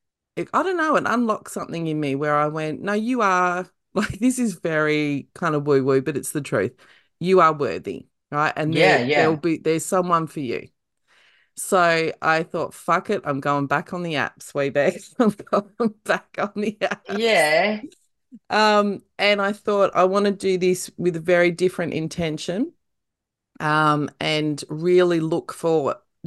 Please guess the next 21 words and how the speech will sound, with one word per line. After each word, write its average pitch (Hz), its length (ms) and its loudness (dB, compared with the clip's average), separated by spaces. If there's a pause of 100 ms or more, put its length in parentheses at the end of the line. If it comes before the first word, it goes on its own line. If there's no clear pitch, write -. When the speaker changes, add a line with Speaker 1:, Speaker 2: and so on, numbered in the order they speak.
Speaker 1:
different 185 500 -2
things 151 380 -2
than 151 120 -2
I 143 120 0
have 147 200 -4
looked 139 260 -4
for 143 240 -4
before." 127 500 -6 (760)
And 233 360 2
Speaker 2:
Mm-hmm. - 220 -18
Speaker 1:
the 170 140 0
way 170 260 0
that 170 140 -2
I 156 140 0
would 151 200 -8
summarize 147 960 -6 (220)
that 151 300 -2
in 156 160 -6
the 151 80 -4
shorthand 151 720 -4
is, 139 460 -6